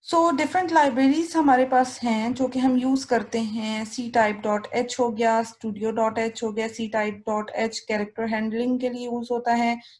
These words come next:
studio dot H input output के लिए यूज़ हो रहा होता है, studio lib dot H general, अ, utilities के लिए,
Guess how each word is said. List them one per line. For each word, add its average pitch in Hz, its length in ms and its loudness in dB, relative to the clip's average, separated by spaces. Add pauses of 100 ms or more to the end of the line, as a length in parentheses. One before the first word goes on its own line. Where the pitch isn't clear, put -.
(160)
studio 247 400 0
dot 226 240 2
H 220 140 -4
input 240 380 0
output 233 420 -2
के 247 60 -4
लिए 233 240 -4
यूज़ 226 220 -6
हो 240 60 0
रहा 233 120 2
होता 226 260 -2
है, 226 80 -2
studio 226 480 -6
lib 214 260 -2
dot 226 260 0
H 233 260 -4 (380)
general, 233 440 2
अ, 214 240 0
utilities 226 760 -2
के 254 120 -2
लिए, 247 360 0